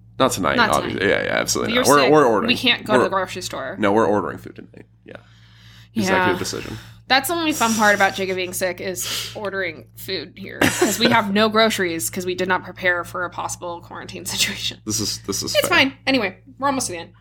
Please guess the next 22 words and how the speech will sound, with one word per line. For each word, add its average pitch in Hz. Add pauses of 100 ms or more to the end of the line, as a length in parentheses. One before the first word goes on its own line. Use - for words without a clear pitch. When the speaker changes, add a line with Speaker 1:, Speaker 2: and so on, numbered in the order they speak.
(140)
Speaker 1:
Yeah. 254
Speaker 2:
Um, 240 (1080)
so, 247 (2250)
and 240
then 254
we 262
have 254
another 247
scene 240
of 208
Lori 214
trying 208
to 196
get 196
inside 247
the 233
hospital, 220
screaming, 202
Speaker 1:
Screaming. 190
Speaker 2:
can't 190
get 185
inside. 175